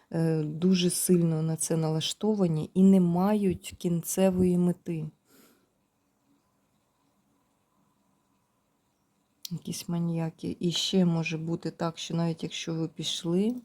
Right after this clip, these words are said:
що буде... Якщо піти? А у вас буде нова любов,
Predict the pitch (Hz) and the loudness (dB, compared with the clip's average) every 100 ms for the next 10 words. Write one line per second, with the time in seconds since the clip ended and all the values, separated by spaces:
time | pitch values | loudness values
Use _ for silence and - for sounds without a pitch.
0 | _ _ _ - _ - - - 160 160 | _ _ _ -20 _ -12 -8 -6 -4 -4
1 | 160 170 175 196 247 240 - _ _ - | -2 -2 0 0 0 -6 -20 _ _ -20
2 | _ - - _ _ _ _ _ _ - | _ -20 -20 _ _ _ _ _ _ -20
3 | - _ _ - _ _ _ _ _ _ | -20 _ _ -20 _ _ _ _ _ _
4 | - - _ _ - - - - - 170 | -20 -20 _ _ -20 -20 -16 -12 -10 -12
5 | - - - 160 160 - _ _ _ _ | -14 -18 -12 -10 -10 -14 _ _ _ _
6 | _ - - - - _ _ _ _ _ | _ -20 -20 -20 -20 _ _ _ _ _
7 | _ _ _ _ _ _ _ _ _ _ | _ _ _ _ _ _ _ _ _ _
8 | _ _ _ _ - - _ 170 156 170 | _ _ _ _ -20 -20 _ -10 -6 -4
9 | 202 233 233 240 226 240 240 240 226 202 | -4 -4 -2 0 2 4 4 4 4 2
10 | 180 175 180 208 240 233 - _ _ - | 0 -2 -2 -2 -2 -6 -12 _ _ -6
11 | 196 196 175 156 180 226 - | -2 -2 -2 -4 -4 -6 -12